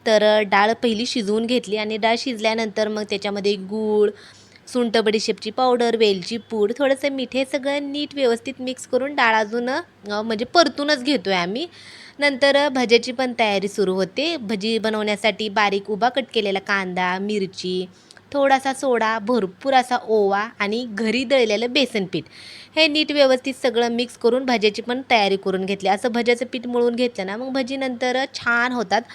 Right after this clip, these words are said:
पण एवढंच की पीठ थोडंसं घट्ट ठेवायचं, नाहीतर हळूहळू पातळ होतं. तर इथं बघू शकता आमच्या गौराई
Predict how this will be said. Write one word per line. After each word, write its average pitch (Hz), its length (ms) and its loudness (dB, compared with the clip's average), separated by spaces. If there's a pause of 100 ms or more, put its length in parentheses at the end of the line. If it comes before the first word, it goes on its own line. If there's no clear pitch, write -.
(400)
पण 277 120 4
एवढंच 269 320 4
की 285 100 -2
पीठ 269 220 -4
थोडंसं 262 320 4
घट्ट 247 260 2
ठेवायचं, 190 400 2
नाहीतर 214 240 0
हळूहळू 226 400 2 (140)
पातळ 247 260 4
होतं. 180 340 -2
तर 254 60 -8
इथं 269 200 -6
बघू 277 140 -4
शकता 285 300 -4
आमच्या 220 260 -2
गौराई 202 720 0